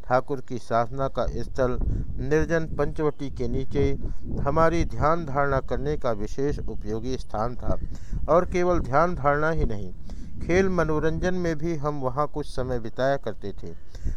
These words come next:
उस समय भी वे हमारे साथ सहयोग देकर हमारा आनंद वर्धन किया करते थे। हम वहाँ दौड़ते थे, पेड़ पर चढ़ते थे, मजबूत रस्सी के समान लटकती हुई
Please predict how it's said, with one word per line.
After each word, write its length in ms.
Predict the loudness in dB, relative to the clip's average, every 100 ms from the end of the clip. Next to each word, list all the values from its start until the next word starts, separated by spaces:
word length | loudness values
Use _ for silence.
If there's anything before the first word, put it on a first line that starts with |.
| 0
उस 200 | 0 0
समय 300 | 0 2 2
भी 180 | 2 0
वे 140 | 0 0
हमारे 420 | 0 2 2 0
साथ 280 | 0 0 0
सहयोग 520 | -2 -2 0 -2 -2
देकर 440 | -4 -2 -2 -2 -4 -6 -6 -4 -2
हमारा 280 | 0 2 0
आनंद 440 | -2 -2 -2 -2
वर्धन 360 | -2 -2 -4 -4
किया 240 | -2 -2
करते 380 | -2 -4 -4 -4 -4
थे। 120 | -4 -4 -6 -6 -6 -4 -2
हम 180 | 0
वहाँ 240 | 2 2 2
दौड़ते 380 | 2 2 0 -4
थे, 300 | -2 -2 -2 -6 -6 -6 0
पेड़ 200 | 0 0
पर 220 | 0 -2
चढ़ते 460 | 0 -2 -2 -2 0
थे, 220 | 2 2 0 -2 -4 -2
मजबूत 480 | 0 0 2 2 2
रस्सी 360 | 0 0 -2 -2
के 160 | -2
समान 380 | -2 0 2 0
लटकती 520 | -2 -2 -2 -2 -4
हुई 380 | -2 -2 -2 -4